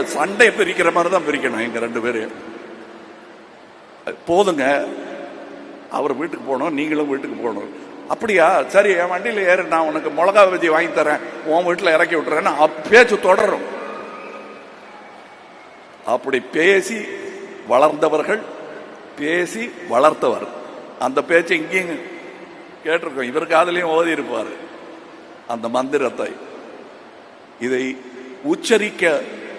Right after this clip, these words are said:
மறந்தவர்கள் அந்த உன்னதத்தை இழந்து விட்டார்கள். அன்பும் அறிவும் தான் அற்புதமான மந்திரங்கள். இதை தவிர வேற எந்த துதியும் நிந்தனை தான்.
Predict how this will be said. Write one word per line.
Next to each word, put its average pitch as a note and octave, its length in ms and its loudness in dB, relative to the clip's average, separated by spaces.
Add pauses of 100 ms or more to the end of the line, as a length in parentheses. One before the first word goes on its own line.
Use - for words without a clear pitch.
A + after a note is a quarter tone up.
(220)
மறந்தவர்கள் D3 720 0 (840)
அந்த A#2+ 140 -4 (180)
உன்னதத்தை D#3 440 0 (120)
இழந்து E3+ 360 2
விட்டார்கள். - 460 -8 (1080)
அன்பும் E3 460 -2 (440)
அறிவும் C#3+ 420 0
தான் A#2+ 260 2 (720)
அற்புதமான D#3 560 0
மந்திரங்கள். A#2 640 -2 (680)
இதை G#2 120 -4 (120)
தவிர D3+ 220 2
வேற C#3 240 2 (160)
எந்த D3 240 -2 (140)
துதியும் D#3 440 -4 (840)
நிந்தனை A#2+ 380 -2 (120)
தான். - 160 -10